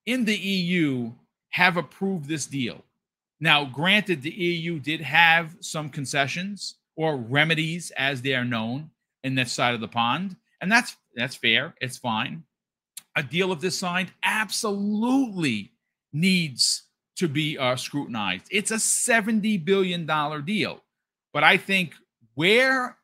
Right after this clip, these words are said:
I have a major problem, and folks, maybe 'cause th-, my moral code for good is, to, so, for some, to the point of nauseam. I really do, uh, side on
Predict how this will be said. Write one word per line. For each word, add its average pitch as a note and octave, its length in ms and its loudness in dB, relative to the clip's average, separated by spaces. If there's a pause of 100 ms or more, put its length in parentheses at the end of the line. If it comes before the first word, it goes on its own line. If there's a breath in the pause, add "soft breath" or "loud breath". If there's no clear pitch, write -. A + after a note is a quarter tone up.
I F#3+ 260 10
have F3 360 2
a A#2+ 180 0
major D3+ 680 -2
problem, C#3 480 -2
and C#3 100 -10
folks, D#3+ 280 -2
maybe F#3 320 2
'cause D#3 420 -6
th-, G3+ 220 -6
my F#3 220 4
moral G3 520 0 (100)
code D#3+ 460 -4
for B2+ 140 -10
good E3+ 540 -4 (600)
is, D#3+ 320 4 (380)
to, G3+ 160 -14
so, - 180 -10 (140)
for G3+ 120 -6
some, C#3 540 2 (480)
to F3 80 0
the D#3+ 80 -2
point D#3 300 -4
of A#2+ 100 -4
nauseam. B2+ 600 -2 (240)
I G#3+ 440 6 (160)
really E3 420 2
do, B2 560 -2 (640)
uh, C3 220 0
side E3 460 4 (100)
on B2+ 400 -2